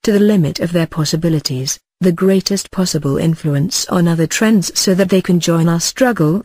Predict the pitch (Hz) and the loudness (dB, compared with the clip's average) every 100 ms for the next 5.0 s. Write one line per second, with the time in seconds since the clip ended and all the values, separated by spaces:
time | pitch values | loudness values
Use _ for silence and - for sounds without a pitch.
0 | _ _ 185 175 143 147 202 180 190 - | _ _ -2 0 -2 0 0 0 -2 0
1 | 190 185 175 - 202 196 196 180 165 160 | 0 2 0 -2 0 2 2 2 2 0
2 | - - - 180 151 139 - 185 165 - | -2 -6 0 2 2 0 -2 -2 -2 -2
3 | 180 - - 175 - 214 - 247 156 147 | -4 -4 -2 -2 -2 -4 -2 -2 0 -2
4 | - - 190 180 180 - 139 135 135 - | -4 -4 -2 0 -2 -2 -2 -2 -2 -6